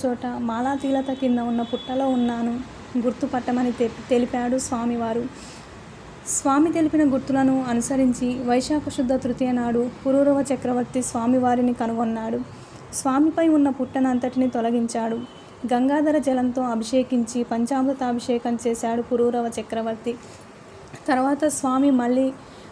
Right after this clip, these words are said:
మాట్లాడాడు. "నేను ఇన్నాళ్ళు పుట్టలో ఉన్నాను కనుక చల్లగా ఉన్నాను, ఇప్పుడు బయటకు వచ్చాను. చల్లదనం కోసం పుట్టకు బదులు గంధ పుట్టను కల్పించు, శ్రీచందనం సమర్పించు" అని ఆదేశించాడు.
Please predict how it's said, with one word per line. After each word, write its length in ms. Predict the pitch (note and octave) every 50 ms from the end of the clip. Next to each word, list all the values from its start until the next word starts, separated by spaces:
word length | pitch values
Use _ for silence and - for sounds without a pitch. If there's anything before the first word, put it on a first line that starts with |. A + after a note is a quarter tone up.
| - B3
మాట్లాడాడు. 720 | A#3+ A#3+ B3+ A#3+ - B3+ B3 A#3+ A#3+ A3+ A3+ A#3 B3 B3+ - - - - - - - B3+
"నేను 200 | C4+ D4 D4 D4+
ఇన్నాళ్ళు 440 | D4 C#4 C4+ C#4 D#4 D#4 D#4+ D#4+
పుట్టలో 440 | D#4+ - D4 C#4 - C#4+ C#4 C#4 C#4
ఉన్నాను 440 | C#4 C4+ B3+ B3 B3+ B3 B3 B3 B3
కనుక 240 | A#3+ B3 A#3+ A#3+ A3+ B3
చల్లగా 540 | B3 A#3+ - A3+ A3 A3 A#3 A#3+ B3+ C4
ఉన్నాను, 520 | B3+ B3 A#3+ A#3+ A#3 A3+ A3+ A3 A3 A3+ A#3 - - - - - - - - - - - - - - - - - - -
ఇప్పుడు 240 | C4+ C4 C4+ D4 D4
బయటకు 480 | B3+ B3 B3 B3 B3 C#4+ C#4+ D4 C#4+ C#4+
వచ్చాను. 600 | C4+ C4+ - - B3 A#3+ A#3+ A#3+ A#3+ B3+ C4 A#3+ -
చల్లదనం 560 | - - B3+ A#3+ B3 B3+ B3 C#4 C#4+ D4 C#4+
కోసం 340 | C#4+ C#4+ C4+ C4+ C4+ C#4+ C4+
పుట్టకు 400 | C4 C4+ B3+ - - C4+ C4 C4+
బదులు 280 | B3 B3+ B3+ B3+ B3 B3+
గంధ 300 | A3+ A#3 A#3 A#3 A#3+ B3+
పుట్టను 440 | B3+ - C#4+ C4 - C4+ B3+ B3+
కల్పించు, 640 | B3 - B3 A#3+ A3+ A3 B3 A#3+ A#3 - - B3+ A#3+ B3 - - - -
శ్రీచందనం 560 | B3+ B3+ B3 A#3 - C4+ C4+ C4+ C#4+ D4 C#4+
సమర్పించు" 680 | C#4+ C#4+ B3+ B3 B3 B3+ B3 - C4 A#3+ A#3 - B3+
అని 320 | B3 A#3+ A#3 A#3 A#3 A#3+ C4 - - - - - - - - - - - - - A#3
ఆదేశించాడు. 1000 | A3 A3+ A#3 B3+ B3+ - - A#3+ A#3+ - A#3+ A3+ A3 A3 C4 C4+ - - -